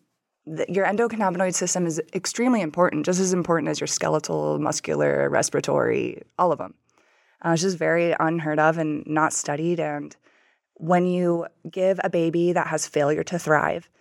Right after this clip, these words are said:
cannabinoids from cannabis, they no longer have failure th-, to thrive. They gain weight. They drink milk. They, I mean, I could go on and on and on, but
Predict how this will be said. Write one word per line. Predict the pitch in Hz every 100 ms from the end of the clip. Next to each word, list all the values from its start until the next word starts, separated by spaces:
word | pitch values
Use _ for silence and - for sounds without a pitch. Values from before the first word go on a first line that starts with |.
| _
cannabinoids | - 175 147 160 160 165
from | 170
cannabis, | 170 147 156 180 220 - - _ -
they | 175
no | 175 160
longer | 165 156 156 147 147
have | 156 -
failure | - - 78 165
th-, | 165 - -
to | 170
thrive. | 170 151 - -
They | 156 _ _ _
gain | 165 170 151
weight. | 156 160 - -
They | 160 156 156
drink | - 170 160
milk. | 165 151 - -
They, | 165 151 147 160 _ _ _ _ _ _ _ _ _ -
I |
mean, | 208 202
I | 185 220
could | 196
go | 202
on | 175 180
and | 170
on | 165
and | 160 156
on, | 151
but | 185 175